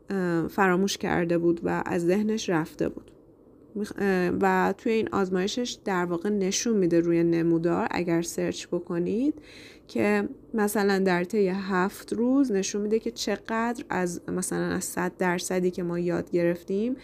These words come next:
همینجوری یه سیری داره که میاد پایین، میاد پایین تا می‌رسه به صفر در واقع. این نمودار ثابت می‌کنه که ذهن ما یه پالیسی داره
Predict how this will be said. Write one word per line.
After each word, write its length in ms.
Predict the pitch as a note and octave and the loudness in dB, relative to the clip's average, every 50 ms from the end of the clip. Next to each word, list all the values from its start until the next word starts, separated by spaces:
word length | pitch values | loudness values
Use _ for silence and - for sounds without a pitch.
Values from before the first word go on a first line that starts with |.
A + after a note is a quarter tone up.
| - - - - | -14 -20 -20 -12
همینجوری 800 | - - F#3+ G#3+ G#3 G3 F#3 F3+ E3+ F#3 F#3+ G3+ G#3+ A3 A#3 - - - | -6 -2 0 0 2 4 4 4 4 4 2 2 0 0 -2 -4 -4 -4
یه 480 | - G3 F#3+ F#3 F#3 F#3+ G3 F#3+ G3 - - - - - - - - - F#3 | -2 0 0 2 2 0 0 -2 -2 -6 -10 -16 -20 -20 -20 -12 -8 -6 -6
سیری 600 | F#3 - - F#3 F#3 F#3+ F#3+ F#3+ G#3 G#3 G#3 G3+ | -2 0 2 4 4 4 4 4 4 2 0 0
داره 380 | G3 F#3+ F#3+ F#3 F#3+ F#3+ G3 | 0 0 0 0 0 0 -2
که 220 | G3+ - A3+ G3 G3 | -2 -4 -4 -2 0
میاد 360 | G3 F#3+ F#3+ F#3 F3+ F#3 - | 0 0 0 0 -2 -4 -6
پایین، 300 | - G3+ F#3 F3 F3+ F#3 | -6 -4 -2 0 0 0
میاد 260 | F#3 F#3 F#3 F#3 F#3+ - - | 0 0 0 -2 -4 -6 -6
پایین 220 | F3+ F3+ F#3+ G#3+ | -4 -4 -4 -4
تا 360 | G#3+ - G#3+ G3+ G#3 G#3+ A3 | -4 -4 -2 0 0 0 2
می‌رسه 380 | A3+ A3+ G#3+ G#3 G#3 G#3 - G#3 | 2 2 2 2 2 2 0 0
به 100 | F#3 F3 | 0 0
صفر 440 | E3+ - - - E3+ E3+ E3+ - - | 0 0 0 2 2 2 0 -2 -6
در 180 | - - - - - | -6 -6 -6 -6 -8
واقع. 260 | - - - - - - - - - - - - - - - - - - - - - - - - - - - - - - - - - | -10 -10 -8 -10 -10 -12 -12 -18 -20 -20 -20 -20 -20 -20 -20 -20 -20 -20 -20 -20 -20 -20 -20 -20 -20 -20 -20 -20 -20 -20 -20 -2 4
این 240 | - E4+ F#4+ G#4 G4 D4+ | 8 8 8 8 8 6
نمودار 560 | G#3+ G#3+ G3+ F#3+ F#3 G#3 G3+ G3 G3+ G#3 G#3+ | 4 4 2 2 2 2 2 2 0 -2 -4
ثابت 680 | - - - - G#3+ G#3 G#3 G3 G3 A#3+ C4 B3+ - A#3 | -6 -8 -6 -4 -2 0 0 2 2 0 0 -2 -2 -4
می‌کنه 760 | G3 F#3+ - - G3 F3+ E3+ E3+ F3 F3 F3 F#3 G3 A3 - - - - - - - - | -4 -4 -4 -4 -4 -2 0 0 0 0 -2 -2 -4 -6 -8 -12 -20 -20 -20 -20 -20 -8
که 200 | - - A3 G#3 | -2 2 4 4
ذهن 520 | G3+ F#3+ G3+ B3 C4+ D4 C#4 C#4 B3 A3+ G#3+ | 4 4 4 6 6 6 4 4 2 2 2
ما 500 | G3+ G3 G3 F#3+ F#3+ F#3+ F#3+ G#3 B3+ - - - - - | 4 4 2 2 2 2 0 -2 -4 -8 -14 -20 -14 -2
یه 160 | A#3 B3+ D4+ | 4 4 4
پالیسی 640 | E4+ E4 - C#4 A#3 F#3+ F3 E3+ E3+ E3+ - - F3+ E3 | 4 4 2 2 4 4 4 4 2 0 -2 -2 -2 0
داره 360 | D#3+ D#3 D3+ D3+ D3+ - | 0 0 -2 -2 -4 -6